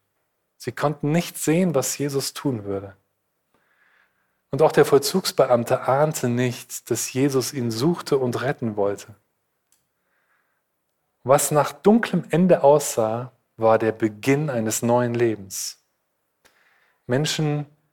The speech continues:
ließen sich noch in derselben Nacht taufen. Wir feiern am zweiundzwanzigsten Januar nächsten Jahres die nächste Taufe. Und einige haben sich schon angemeldet, äh, bei uns Pastoren zu dieser Taufe. Und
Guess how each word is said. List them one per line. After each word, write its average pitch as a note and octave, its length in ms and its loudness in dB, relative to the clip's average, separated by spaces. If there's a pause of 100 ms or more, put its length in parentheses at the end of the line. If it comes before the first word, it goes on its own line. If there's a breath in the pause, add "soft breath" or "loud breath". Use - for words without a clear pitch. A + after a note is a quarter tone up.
(160)
ließen C3 340 -2
sich A#2+ 240 -4
noch C#3 180 2
in C3+ 80 -2
derselben A#2+ 540 4
Nacht A#2 300 -4
taufen. G2+ 360 -4 (1040 loud breath)
Wir G3 160 6
feiern A#2 460 2
am B2 160 -4
zweiundzwanzigsten B2+ 760 2
Januar B2 420 2
nächsten A#2 380 -2
Jahres B2+ 480 2
die A#2 140 -2
nächste A#2+ 360 -2
Taufe. G#2 460 -6 (960 loud breath)
Und C3 200 0
einige D#3+ 420 6
haben D#3+ 120 2
sich D#3 140 0
schon C#3+ 180 2
angemeldet, A2+ 920 2
äh, A2 100 4
bei G#2+ 80 4
uns A2+ 220 0
Pastoren A2+ 580 0
zu - 120 -6
dieser A2+ 280 0
Taufe. A#2+ 400 0 (1080)
Und A2 400 -6